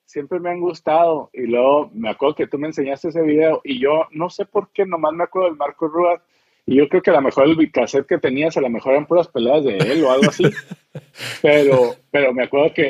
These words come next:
Speaker 1: el, el, el Bruce Graffer siempre decía, "Uh, ah", o sea, ¿qué te gustaba eso?
Speaker 2: <laughs> Sí, va.
Speaker 1: Agarraba el estilo con eso.
Speaker 2: <laughs> Sí, va.
Speaker 1: Pero, pero la historia mía va de que, eh, cuando yo me regresé de Chihuahua a Ensenada,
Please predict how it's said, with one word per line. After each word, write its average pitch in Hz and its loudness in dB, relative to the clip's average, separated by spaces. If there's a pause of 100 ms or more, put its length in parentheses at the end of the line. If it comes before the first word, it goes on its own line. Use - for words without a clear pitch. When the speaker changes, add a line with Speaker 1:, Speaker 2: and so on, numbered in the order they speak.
Speaker 1:
el, 131 -2
el, 110 -6
el 113 -6
Bruce 131 0
Graffer 135 0
siempre 127 -2
decía, 117 -4
"Uh, 233 0
ah", 208 4
o 175 2
sea, 135 2
¿qué - 0
te 147 2
gustaba 139 2 (100)
eso? - 2
Speaker 2:
<laughs> - -
Sí, - -16 (120)
va. 143 0
Speaker 1:
Agarraba 139 2
el 147 -2
estilo 156 -2 (120)
con 127 -6
eso. 139 -10 (840)
Speaker 2:
<laughs> 160 -6
Sí, 143 -4 (120)
va. 123 -2 (240)
Speaker 1:
Pero, 202 2 (160)
pero 185 2
la 175 0
historia 247 -6
mía 277 -8
va 247 -6
de 277 -10
que, 214 -6
eh, 156 -4 (180)
cuando 156 -4
yo 147 -4
me 208 -6
regresé 175 -4
de 190 0
Chihuahua 156 -2
a 226 -8
Ensenada, 214 -2